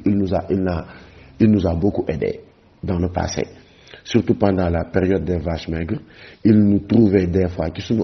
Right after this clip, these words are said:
appartement, fayal ñu trois mois de loyer, jëndal ñu, euh, ravitaillement. Pour wax leen un peu rek li ñu seq que ni on est très proche. Da doon jógee Dakar dem ba Kaolack seeti sama yaay, ne ko, "Mère, damaa ñëw jël si sama ñaan, yendu fa añ te duma ko sax yëg."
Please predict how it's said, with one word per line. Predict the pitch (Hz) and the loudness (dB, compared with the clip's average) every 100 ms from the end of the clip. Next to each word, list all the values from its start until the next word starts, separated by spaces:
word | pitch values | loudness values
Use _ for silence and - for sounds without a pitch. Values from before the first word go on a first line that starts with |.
| - | -4
appartement, | - 87 80 82 82 90 | -2 -2 -2 -6 -6 -6
fayal | 95 98 90 | -2 -2 -2
ñu | 85 | -4
trois | 87 101 92 | -4 -2 -2
mois | 92 87 | -2 -4
de | 85 | -4
loyer, | 82 82 - - | -4 -4 -4 -4
jëndal | 95 85 82 | -2 -2 -4
ñu, | 82 85 - - - _ - | -6 -8 -10 -20 -20 _ -4
euh, | 92 76 | -2 2
ravitaillement. | 85 95 95 90 85 82 82 - | 4 4 4 2 2 -2 0 4
Pour | 120 | 8
wax | 139 127 | 10 10
leen | 120 120 | 6 6
un | 131 123 | 4 6
peu | 110 | 4
rek | 107 | 4
li | 107 107 | 4 2
ñu | 107 | 2
seq | 123 - 101 | 0 -2 -2
que | 98 | -2
ni | 92 | -2
on | 92 95 | -2 -4
est | 92 | 0
très | - 123 | 2 2
proche. | - - - - - - - - - - | 0 -8 -10 -14 -20 -20 -20 -20 -20 2
Da | 110 | 6
doon | 120 113 | 8 6
jógee | 113 107 104 - | 6 4 0 -2
Dakar | 80 107 98 95 82 | 0 2 4 2 0
dem | 92 | 0
ba | 92 - | 0 0
Kaolack | 113 98 92 | 0 0 -4
seeti | - 104 95 | -4 -4 -4
sama | 95 87 85 | -6 -6 -2
yaay, | 87 165 - - - - - | -2 -2 -6 -20 -20 -14 0
ne | 110 | 2
ko, | 104 | 2
"Mère, | 101 98 98 | 0 0 -2
damaa | 95 101 101 | -2 0 0
ñëw | 98 87 | 0 0
jël | 98 | -2
si | 87 87 | -2 -6
sama | 95 85 | -6 -4
ñaan, | 85 87 107 - - - - | -4 -4 -6 -8 -20 -20 -2
yendu | 107 113 107 95 | 2 4 4 0
fa | - 95 - | 0 -2 0
añ | 110 120 - | 0 0 0
te | 117 | 0
duma | 107 104 | 2 0
ko | 90 | -2
sax | 90 95 | -6 -4
yëg." | 92 | -4